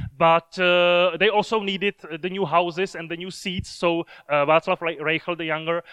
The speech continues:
uh, designed, for example, this orphanarium or the students' house, which was designed for students where they could spend the time during the day while their parents were working. Uh,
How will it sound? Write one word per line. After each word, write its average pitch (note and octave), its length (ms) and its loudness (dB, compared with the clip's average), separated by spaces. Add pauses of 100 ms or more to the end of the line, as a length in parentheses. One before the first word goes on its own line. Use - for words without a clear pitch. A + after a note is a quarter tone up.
(180)
uh, D3 140 0
designed, D#3 460 0
for E3 100 -8
example, D3+ 400 -6
this C#3 260 -18
orphanarium F3+ 800 -4
or D3 120 -4
the C#3+ 100 -10
students' F3 420 -14
house, F3 320 -2
which D3+ 160 -20
was C3+ 140 -16
designed C#3 380 -8
for C#3+ 120 -16
students D3 440 -18
where C3+ 120 -14
they B2+ 120 -16
could C3+ 160 -20 (240)
spend C#3 480 -4 (160)
the C3 100 -14
time C#3 380 -4 (220)
during C3 240 -12
the C3 100 -10
day D#3+ 320 -2 (200)
while B2 280 -6
their B2 260 -10 (160)
parents C3 320 -10
were G#2+ 160 -14
working. G#3 480 -6 (420)
Uh, E3+ 220 4